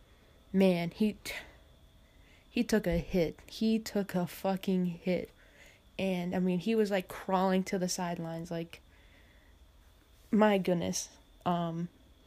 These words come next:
you know, the Browns lost their right tackle, Wyatt Teller,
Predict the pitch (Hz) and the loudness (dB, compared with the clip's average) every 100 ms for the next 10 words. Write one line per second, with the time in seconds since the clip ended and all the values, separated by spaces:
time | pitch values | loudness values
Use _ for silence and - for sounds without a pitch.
0 | - - - _ _ _ - - - - | -20 -20 -20 _ _ _ -20 -20 -20 -20
1 | - - - - - - - - 190 180 | -20 -20 -20 -20 -20 -20 -12 -4 0 0
2 | 185 180 185 190 185 - - - - _ | 2 2 4 2 0 -2 -14 -20 -20 _
3 | _ - - - - 196 190 190 - - | _ -20 -20 -10 -2 2 2 0 -2 -6
4 | - - 180 196 185 185 - 196 185 190 | -12 -4 2 2 4 2 2 0 0 0
5 | 180 180 - 196 185 185 - 190 190 190 | -2 -4 -6 -2 -2 -2 0 2 2 -2